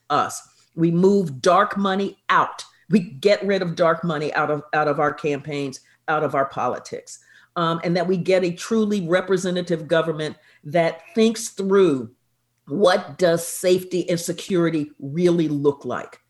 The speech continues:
in this nation for all of us.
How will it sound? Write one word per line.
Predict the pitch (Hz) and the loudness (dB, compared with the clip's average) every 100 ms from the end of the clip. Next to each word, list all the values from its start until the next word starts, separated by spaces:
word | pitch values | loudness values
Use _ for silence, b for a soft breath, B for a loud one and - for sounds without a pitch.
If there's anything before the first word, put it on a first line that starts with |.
| _ _ | _ _
in | 160 143 | -4 -2
this | 135 135 | -4 -4
nation | 131 127 - 107 - _ | -6 -6 -4 -8 -10 _
for | _ 180 151 | _ 0 0
all | - 156 147 135 | 0 0 0 -2
of | 107 | -4
us. | - - - | -10 -12 -18